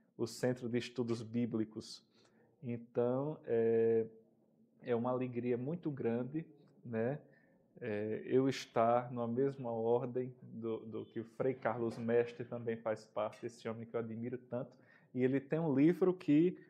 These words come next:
se é justamente Com Jesus na Contramão, né? A vida religiosa consagrada chamada aí na contramão desse mundo, que o mundo prega tantas coisas, tantos ismos, tantas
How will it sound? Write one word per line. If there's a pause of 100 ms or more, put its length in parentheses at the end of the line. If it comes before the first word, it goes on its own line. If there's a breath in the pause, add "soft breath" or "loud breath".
(220 loud breath)
se
é
justamente (240)
Com
Jesus
na
Contramão, (140)
né? (340 soft breath)
A
vida
religiosa
consagrada
chamada
aí
na
contramão
desse
mundo, (500)
que
o
mundo
prega (960 soft breath)
tantas
coisas,
tantos
ismos,
tantas